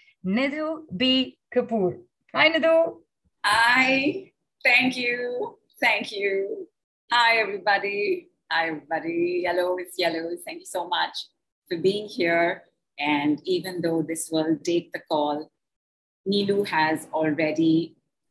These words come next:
Speaker 2: opened that glass of orange juice, the grapes, the cheese, the roses, the chocolate cake. Happy Valentine's Day,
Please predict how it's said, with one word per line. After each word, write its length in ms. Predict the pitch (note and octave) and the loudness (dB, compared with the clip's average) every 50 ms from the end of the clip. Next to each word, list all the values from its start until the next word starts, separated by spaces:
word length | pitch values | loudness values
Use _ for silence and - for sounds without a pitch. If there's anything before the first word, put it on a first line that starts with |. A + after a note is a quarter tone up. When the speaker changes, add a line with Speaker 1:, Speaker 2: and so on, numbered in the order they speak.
| _ - | _ 2
Speaker 2:
opened 420 | F#3+ - - E3+ E3 E3+ E3 D3+ | 2 2 2 0 0 2 2 2
that 320 | D3 C#3 C#3 C#3 - - - _ _ - | 2 0 -2 -4 -6 -12 -20 _ _ -8
glass 420 | - D#3+ D3+ C#3 C#3+ C#3+ C#3+ - - | -4 -2 -2 0 -2 -2 -4 -6 -10
of 60 | - - _ | -14 -12 _
orange 380 | - D#3+ E3 E3+ F3 F3+ - - | -2 -2 -2 -2 -2 -2 -2 2
juice, 340 | E3+ E3+ E3+ E3+ E3+ D#3 - - | 2 4 4 4 2 0 -2 -6
the 60 | E3+ - | -8 -6
grapes, 440 | - F3 D#3+ D3+ D#3+ D#3+ D#3+ - - - | -2 -2 0 0 0 -2 -4 -4 -6 -6
the 100 | F#3 - | -4 -2
cheese, 540 | - - F#3+ E3+ E3 E3 D#3+ E3 D#3+ D3+ - | -2 0 0 2 2 4 4 4 2 2 0
the 100 | F#3 F3 | -2 0
roses, 760 | D#3+ D3+ E3 E3 E3 D#3+ D#3+ D3+ E3 E3+ E3 E3+ F3 E3+ E3 | 0 0 0 2 2 2 2 0 -2 -4 -4 -2 -2 -2 -2
the 80 | - G3+ | -4 -6
chocolate 480 | - - - - - - E3+ D3+ - - - | -4 -4 -6 -6 -6 -10 -12 -12 -12 -6 -2
cake. 340 | F#3 E3+ E3 E3+ E3 - _ _ _ _ _ _ _ _ _ _ _ _ _ _ _ _ - | -2 0 0 -2 -4 -8 _ _ _ _ _ _ _ _ _ _ _ _ _ _ _ _ -2
Happy 280 | - A3+ A#3 A3+ A#3 G#3+ | 0 0 0 0 0 0
Valentine's 760 | F#3 F#3 F3 E3+ F3 F3+ F#3 F3+ D#3+ D#3 D3+ D3+ D#3 - - | 2 2 2 2 0 -2 -2 -2 0 0 0 0 -2 -4 -6
Day, 400 | - D3 C#3 C3+ C3 C3+ - | -8 -8 -8 -10 -12 -18 -20